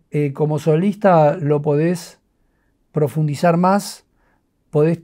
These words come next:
tener más caprichos con lo que, quiero hacerlo así y que este dura, este tema dure siete minutos y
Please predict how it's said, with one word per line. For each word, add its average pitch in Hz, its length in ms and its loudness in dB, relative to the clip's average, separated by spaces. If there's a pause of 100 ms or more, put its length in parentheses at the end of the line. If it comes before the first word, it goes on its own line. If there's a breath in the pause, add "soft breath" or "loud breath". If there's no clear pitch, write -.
(140)
tener 156 320 0
más 160 200 -2
caprichos 165 840 -4 (260)
con 139 140 -2
lo 127 160 -2
que, 127 580 -8 (1120)
quiero 185 220 2
hacerlo 165 320 2
así 185 400 0
y 147 40 -2
que 151 100 -4
este 143 160 -4
dura, 151 380 -2
este 139 240 -6
tema 151 280 -2
dure 143 260 -2
siete 160 380 -4
minutos 165 640 -2 (540 soft breath)
y 143 360 -2